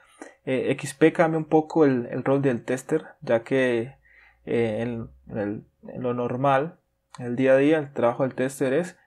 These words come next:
encontrar errores. En X P se cambia un poco el rol y el objetivo del tester es ayudar a prevenir los errores.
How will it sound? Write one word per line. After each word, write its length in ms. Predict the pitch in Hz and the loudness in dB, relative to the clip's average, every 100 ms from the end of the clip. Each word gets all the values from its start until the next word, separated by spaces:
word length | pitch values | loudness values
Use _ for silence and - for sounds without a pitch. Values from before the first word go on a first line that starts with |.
| _ | _
encontrar 520 | - 131 127 117 139 127 | -6 -2 -4 4 4 6
errores. 440 | 107 85 - - _ _ _ _ _ _ _ _ | 2 -2 -8 -20 _ _ _ _ _ _ _ _
En 120 | 123 | -2
X 300 | 127 127 - | -2 -2 -2
P 160 | - 170 | 2 2
se 140 | 156 | 2
cambia 240 | 147 143 143 | 0 0 0
un 60 | |
poco 280 | 139 143 - | -2 -4 -2
el 100 | 131 | -2
rol 300 | 120 147 196 - | 2 2 2 -4
y 80 | 127 | -2
el 80 | 117 | -2
objetivo 380 | 117 104 135 | -4 -2 2
del 140 | 139 139 | 2 2
tester 380 | 127 - 147 135 | -4 -2 0 0
es 220 | 175 - | -2 -6
ayudar 420 | - 123 120 135 | -6 -2 0 2
a 160 | 139 - | 0 0
prevenir 400 | 120 107 127 147 | 0 0 0 0
los 180 | 113 - | -2 -4
errores. 400 | - - - | -10 -12 -16